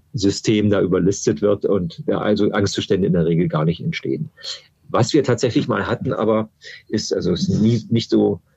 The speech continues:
ähm, dass noch nie jemand, äh, gesundheitliche Schwierigkeiten bekommen hätte beim Ballonfahren, aber das hing in diesem Fall, wie sich herausstellte, gar nicht mit dem Ballonfahren zusammen,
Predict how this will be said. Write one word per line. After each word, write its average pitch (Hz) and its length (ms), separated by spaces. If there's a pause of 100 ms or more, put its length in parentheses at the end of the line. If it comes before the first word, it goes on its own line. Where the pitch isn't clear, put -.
(140)
ähm, 95 300
dass - 240
noch 87 160
nie 104 160
jemand, 98 420
äh, 95 260
gesundheitliche 104 600
Schwierigkeiten 117 640
bekommen 101 260
hätte 101 220
beim 87 120
Ballonfahren, 110 480
aber 98 360 (260)
das - 160
hing 120 160
in 107 180
diesem 117 220
Fall, 107 480
wie 107 80
sich 98 200
herausstellte, 92 500
gar 92 100
nicht 92 140
mit 92 100
dem - 60
Ballonfahren 117 360
zusammen, 110 380